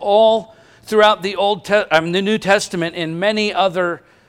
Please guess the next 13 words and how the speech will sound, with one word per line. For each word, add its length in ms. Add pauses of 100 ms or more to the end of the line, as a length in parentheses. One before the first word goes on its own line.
(100)
situations 800
in 140
context 640
other 220
than 200
bondservants 840
and 160
masters. 600
In 120
other 200
words, 260
the 140
need 560